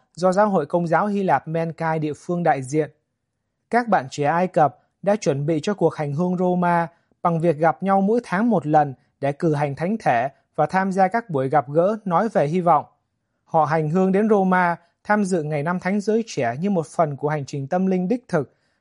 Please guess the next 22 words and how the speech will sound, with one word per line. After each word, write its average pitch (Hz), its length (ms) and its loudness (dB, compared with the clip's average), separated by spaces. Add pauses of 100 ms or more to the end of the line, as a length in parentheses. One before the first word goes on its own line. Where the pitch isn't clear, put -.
(100)
đi 180 140 2
qua 180 220 2
những 208 220 -2
địa 175 100 0
điểm 127 220 -4
khác 220 320 -2
gắn 190 180 0
liền 185 240 0
với 175 100 -4
các 226 200 -2
sự 160 300 -4
kiện 156 220 0 (340)
và 170 140 2
hình 160 200 -2
ảnh 139 180 -4
của 143 120 -2
các 214 260 -2
vị 147 160 -2
thánh 175 200 -2
người 160 200 2
Ý. 160 300 -2 (600)
Thánh 185 200 2